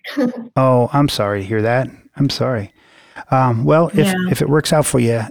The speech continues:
Speaker 2: you know, um, if there's anything I can do, as you know, I'm always happy to. And, um, you know, you're one of the really
Speaker 1: Mm-hmm.
Speaker 2: true good ones out there. And I know you've,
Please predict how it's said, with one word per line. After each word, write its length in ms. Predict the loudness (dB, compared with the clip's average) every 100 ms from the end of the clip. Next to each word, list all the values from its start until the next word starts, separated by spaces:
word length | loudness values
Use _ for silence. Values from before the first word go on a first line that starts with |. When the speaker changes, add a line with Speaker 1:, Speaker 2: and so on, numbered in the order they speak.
| -2
Speaker 2:
you 140 | 0
know, 220 | 0 -2 -2
um, 220 | -2 -2
if 60 | -2
there's 80 | -2
anything 240 | 0 -2
I 80 | -2
can 120 | -2
do, 160 | 0 -2
as 180 | -2
you 120 | -4 -6 -4
know, 240 | -2 0
I'm 120 | -2 -2
always 220 | -2 0
happy 260 | -2 -2 -2
to. 220 | 0 0
And, 360 | 0 0 0 -2 -4
um, 460 | -2 -2 -6 -10 _
you 100 | 0
know, 60 | 2
you're 140 | 2
one 120 | 2
of 60 | 2
the 80 | 2
really 220 | 2 4
Speaker 1:
Mm-hmm. 80 | 2
Speaker 2:
true 200 | 2 0
good 180 | 0
ones 200 | 0 0
out 140 | -2 -2
there. 120 | -2
And 80 | 0
I 60 |
know 100 | 0
you've, 300 | 0 0 -4